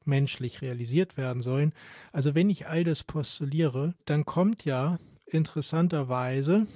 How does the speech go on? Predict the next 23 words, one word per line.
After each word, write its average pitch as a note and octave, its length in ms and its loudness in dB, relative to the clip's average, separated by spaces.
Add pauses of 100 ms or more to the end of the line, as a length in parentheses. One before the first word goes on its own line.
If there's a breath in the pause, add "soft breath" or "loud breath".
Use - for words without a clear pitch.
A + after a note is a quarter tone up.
(240 loud breath)
und C#3 180 0
im D3+ 80 2
Übrigen C#3 340 0
auch B2+ 160 -6
problematischerweise C3 1300 -2
innerhalb C#3 540 -2
der B2+ 200 -2 (380 loud breath)
bürgerlichen C#3+ 580 0
Gesellschaft C3 800 0 (420 loud breath)
eben D3 280 0
das C#3+ 360 0
dabei C#3 360 -4
heraus, A#2+ 640 0
dass D3 180 0
die C#3+ 140 -6
bürgerliche C#3 560 -2
Gesellschaft C3 800 -2
in F#3 340 4
ihrer C#3 460 0
Realisierung A#2+ 1040 2 (480)
keine C#3 320 2
bürgerliche C3 560 -2
Gesellschaft C3 800 -6